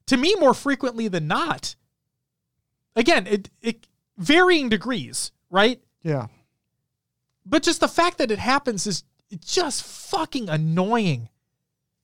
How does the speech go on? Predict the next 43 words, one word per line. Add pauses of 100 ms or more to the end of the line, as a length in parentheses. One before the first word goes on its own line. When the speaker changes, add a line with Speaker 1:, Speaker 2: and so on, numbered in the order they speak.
(400)
Speaker 1:
And
you
could
be
having
a
great
game,
and
then
it
just
gets
marred
by
that
experience. (2500)
And
I'm
not
nece-,
I'm
not
necessarily
saying,
"Oh,
you're
definitely
losing
a
game
because
of
desync,"
but
no,
there,
there
are
instances
where
it
n-,